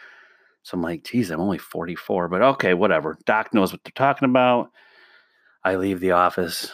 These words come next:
get in my car. I'm like, "Oh my gosh, when did I get so <laughs> old?"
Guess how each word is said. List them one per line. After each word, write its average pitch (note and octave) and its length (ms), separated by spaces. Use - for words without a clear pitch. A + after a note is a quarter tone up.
get G#2+ 120
in G2 40
my F2+ 120
car. F#2 260
I'm F#2 80
like, F2 160
"Oh A2 300
my D2+ 160
gosh, C#2+ 400
when A2+ 220
did F2+ 120
I D#2+ 120
get F2 280
so - 180
<laughs> - 340
old?" G#2 580